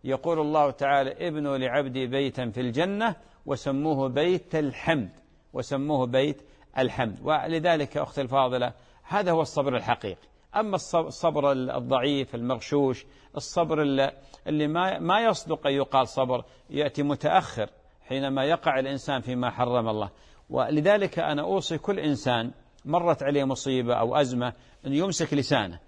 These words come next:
ويسيطر على تصرفاته ويكثر من قول: "الحمد لله، إنا لله وإنا إليه راجعون"، فإنه بهذا س-، يعني سيكون ممن وفق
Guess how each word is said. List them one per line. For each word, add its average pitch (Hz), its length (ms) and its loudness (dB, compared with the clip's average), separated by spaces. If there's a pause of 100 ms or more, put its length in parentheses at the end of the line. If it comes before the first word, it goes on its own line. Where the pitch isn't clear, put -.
(120)
ويسيطر 175 600 2
على 151 220 4
تصرفاته 147 840 0 (260)
ويكثر 160 480 0
من 151 140 0
قول: 170 360 2 (280)
"الحمد 170 420 -2
لله، 151 460 2 (320)
إنا 180 300 2
لله 160 480 4
وإنا 147 360 0
إليه 139 400 0
راجعون"، 120 560 2 (320)
فإنه 165 580 0
بهذا 175 680 2 (300)
س-، - 140 -6
يعني 131 1700 0
سيكون 135 1600 -2
ممن 160 400 2
وفق 196 760 2